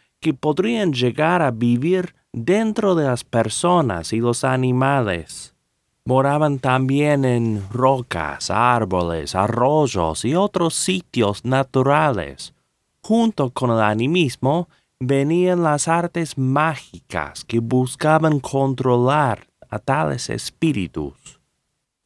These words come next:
Había gran interés en la adivinación. Los griegos y los romanos frecuentaban los oráculos que afirmaban poder predecir el futuro.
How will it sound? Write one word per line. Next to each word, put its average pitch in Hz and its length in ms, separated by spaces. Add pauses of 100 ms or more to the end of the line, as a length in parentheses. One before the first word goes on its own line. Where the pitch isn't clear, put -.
(140)
Había 98 340
gran 104 380
interés 117 760
en 123 160
la 107 100
adivinación. 107 1080 (480)
Los 135 240
griegos 123 800
y 101 40
los 120 240
romanos 131 800
frecuentaban 139 1200
los 120 280
oráculos 110 1040 (240)
que 131 100
afirmaban 139 960
poder 127 540
predecir 139 720
el 175 80
futuro. 165 840